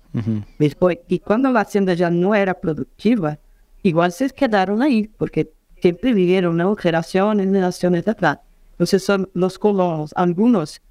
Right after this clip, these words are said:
Speaker 2: yo creo que unas tantas familias estaban ahí, sí. Y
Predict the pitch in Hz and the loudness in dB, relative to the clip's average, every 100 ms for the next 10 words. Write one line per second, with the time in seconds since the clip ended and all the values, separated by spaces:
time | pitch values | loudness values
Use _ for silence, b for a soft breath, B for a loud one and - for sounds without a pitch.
0 | - 147 180 202 214 226 208 175 - 196 | -4 -2 0 0 0 2 0 0 -2 0
1 | 247 262 - 226 202 208 226 - - 175 | 0 0 0 2 2 2 -2 -6 -4 -4
2 | - 202 208 180 175 156 180 - 143 170 | 0 0 0 -2 -2 -2 -4 -4 -6 -6
3 | - - - - - - 185 180 190 240 | -8 -20 -20 -20 -20 -2 2 4 4 2
4 | 269 | 0